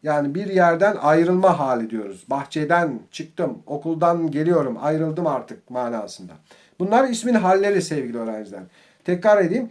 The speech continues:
Yalın hali yani sade hali, E hali, İ hali, D hali ve den hali diyoruz. On bir deyimler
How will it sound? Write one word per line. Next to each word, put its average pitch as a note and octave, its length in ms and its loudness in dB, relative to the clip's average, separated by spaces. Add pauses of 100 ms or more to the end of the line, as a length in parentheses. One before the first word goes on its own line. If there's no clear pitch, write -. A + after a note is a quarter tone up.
(100)
Yalın G#3+ 300 4
hali D3 380 0
yani E3 260 2
sade E3 380 0
hali, D3 320 -2
E G3+ 280 2
hali, E3 520 0 (640)
İ G#3+ 220 2
hali, D#3+ 540 0
D E3+ 300 2
hali F3 340 0
ve F3 180 0
den D#3 180 4
hali A#2 360 -4
diyoruz. D#3 380 -6 (1160)
On C#4+ 260 4
bir A3+ 220 2
deyimler G#3+ 720 4